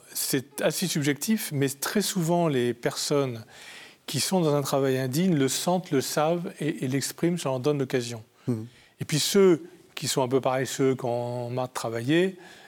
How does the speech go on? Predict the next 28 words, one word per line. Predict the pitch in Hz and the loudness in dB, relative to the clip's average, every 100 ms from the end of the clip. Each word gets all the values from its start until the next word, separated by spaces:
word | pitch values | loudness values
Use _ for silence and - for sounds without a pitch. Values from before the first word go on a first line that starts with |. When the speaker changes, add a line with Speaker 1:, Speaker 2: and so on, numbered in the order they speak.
| - | -6
Speaker 1:
ils | 135 | -2
le | |
savent | 131 147 127 | 0 2 2
bien | 139 | 2
aussi. | 143 139 151 127 - - - - - | 2 0 -2 -2 -6 -14 -12 -12 -12
Autrement | - 147 160 | -4 0 2
dit, | 156 165 156 160 | 2 2 2 0
euh, | 143 131 127 156 - - 185 | 0 2 0 -2 -6 -4 -2
écoutons | - 180 - 185 | 0 -4 2 4
la | 147 | 4
souffrance | - 143 - 151 135 - | 0 -6 -2 0 0 -2
au | 117 | -6
travail, | - 123 196 220 | -4 0 2 0
ça | - | -2
c'est | 117 117 - | -4 -6 -8
un | 107 110 110 | -10 -10 -14
vrai | - 120 | -6 -4
sujet, | 117 - 117 | -4 -10 -8
Speaker 2:
Oui, | 117 117 | -6 -8
Speaker 1:
euh, | 110 - - | -12 -18 -16
Speaker 2:
absolument. | - 147 120 | -4 -2 0
Speaker 1:
psychosocial | 110 127 117 - 117 139 127 | -4 -4 -4 -4 -4 -4 -4
comme | 120 | -6
on | 135 | -2
dit. | 202 - - | -2 -4 -2
Speaker 2:
Mhm. | 120 - - - | -2 -2 -14 0
Speaker 1:
Et, | 165 175 180 - | 4 6 4 4
euh, | 147 139 139 135 131 | 4 4 4 2 -2